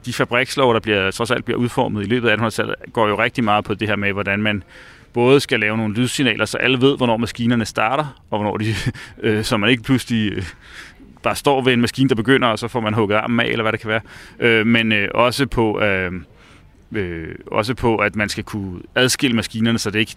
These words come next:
er, hele systemet kører på ét system, men altså, det skal, hver maskine kan, skal kunne slukkes for sig. Og endelig er, er der så et andet, øh,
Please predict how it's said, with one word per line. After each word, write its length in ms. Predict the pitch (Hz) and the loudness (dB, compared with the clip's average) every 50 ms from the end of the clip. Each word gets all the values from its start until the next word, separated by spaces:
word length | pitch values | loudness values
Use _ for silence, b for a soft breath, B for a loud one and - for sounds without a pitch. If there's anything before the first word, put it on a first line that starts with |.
| - - | -6 -2
er, 120 | 117 117 | 0 0
hele 240 | 107 123 127 131 127 | 2 2 2 2 0
systemet 420 | - 131 - - - 110 113 107 | 0 -6 -6 -4 -4 -2 -2 -2
kører 160 | - 117 113 104 | -2 0 0 0
på 100 | - 113 | 0 -2
ét 280 | 120 - - - 123 | -4 -4 -4 -6 -6
system, 480 | 120 - - - - - - 110 98 - - | -6 -6 -8 -10 -10 -8 -8 -8 -8 -6 -6
men 140 | 104 98 | -8 -6
altså, 180 | 95 98 95 101 | -6 -6 -8 -8
det 100 | 98 101 | -10 -8
skal, 160 | - - 113 | -8 -6 -6
hver 320 | 107 107 107 95 120 117 113 | -4 -4 -2 0 0 0 0
maskine 280 | 117 - - 120 113 | -2 -4 -4 -4 -4
kan, 140 | - - 107 | -2 -2 -2
skal 160 | - - 107 | -2 -2 -6
kunne 120 | - 107 - | -4 -6 -6
slukkes 420 | - 107 101 98 90 95 - - | -2 -2 -2 0 -2 -4 -6 -8
for 200 | - - - 107 | -14 -14 -14 -10
sig. 300 | - - 104 107 123 143 - B B B B B B B B - | -4 -2 -2 -2 -2 -6 -10 B B B B B B B B 0
Og 160 | 120 113 117 | 0 2 2
endelig 260 | 120 127 135 139 135 | 2 2 4 4 4
er, 140 | 123 117 107 - - - - | 4 2 0 -2 -6 -4 -2
er 100 | 113 113 | -2 0
der 60 | 113 | 0
så 180 | 107 - 120 117 | 0 2 0 2
et 80 | 110 | 2
andet, 340 | 110 110 117 131 135 127 120 | 2 0 2 2 4 4 4
øh, 320 | 107 101 95 90 90 90 | 4 2 2 0 -2 -6